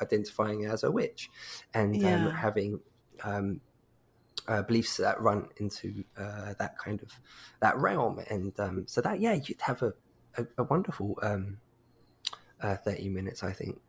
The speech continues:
Speaker 1: to contribute on that.
Speaker 2: Yeah, I think it'd probably be less about, like, religious faith and more, like, faith in yourself or something <laughs> like that.
Speaker 1: Perfect, yeah.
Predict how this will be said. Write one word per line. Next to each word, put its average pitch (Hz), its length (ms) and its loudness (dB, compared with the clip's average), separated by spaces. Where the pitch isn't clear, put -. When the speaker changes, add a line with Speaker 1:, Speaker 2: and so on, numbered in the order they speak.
Speaker 1:
to - 100 -14
contribute - 480 -6
on 95 120 -4
that. 92 280 -6
Speaker 2:
Yeah, 220 460 4
I 214 100 2
think 233 220 4
it'd 233 160 6
probably 202 240 4
be 185 140 2
less 175 300 0
about, 165 260 2
like, 156 300 -4
religious 170 840 0
faith - 480 -2
and 185 140 0
more, 151 240 2
like, - 380 -4
faith - 400 -2
in 170 100 4
yourself 165 760 0
or - 60 -2
something 214 420 6
<laughs> 180 80 8
like 165 140 0
that. 160 220 0
Speaker 1:
Perfect, 107 540 -4
yeah. 113 300 0